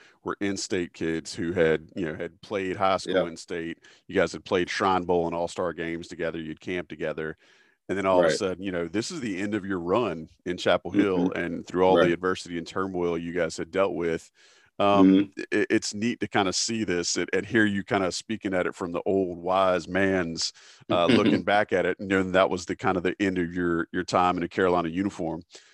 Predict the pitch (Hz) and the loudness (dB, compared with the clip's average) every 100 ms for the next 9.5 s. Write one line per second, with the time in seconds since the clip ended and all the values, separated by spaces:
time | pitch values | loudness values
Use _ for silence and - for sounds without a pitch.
0 | _ _ _ 123 123 95 98 _ _ _ | _ _ _ 4 6 4 0 _ _ _
1 | _ _ 120 170 240 254 127 - - - | _ _ 0 2 6 4 6 4 4 0
2 | 156 156 160 135 - - 135 135 107 110 | 2 2 2 -4 -6 -2 0 2 2 2
3 | 131 104 92 95 113 101 92 92 104 104 | 0 4 4 4 2 2 2 2 2 0
4 | 90 95 95 90 82 - - - 104 117 | 2 0 0 -2 -4 -14 -8 -4 2 4
5 | 95 101 104 92 87 95 95 107 92 101 | 4 2 2 2 0 -2 2 2 2 -2
6 | 170 120 120 123 110 120 104 87 98 - | 0 2 4 2 2 0 0 -2 -4 -2
7 | 139 135 - _ _ _ 120 101 92 98 | -4 -6 -10 _ _ _ -2 -2 0 0
8 | 110 113 107 101 - 104 - - 107 - | 0 0 0 -2 0 0 0 -6 -6 -2
9 | 104 107 - 104 107 | -2 -2 -4 -4 -4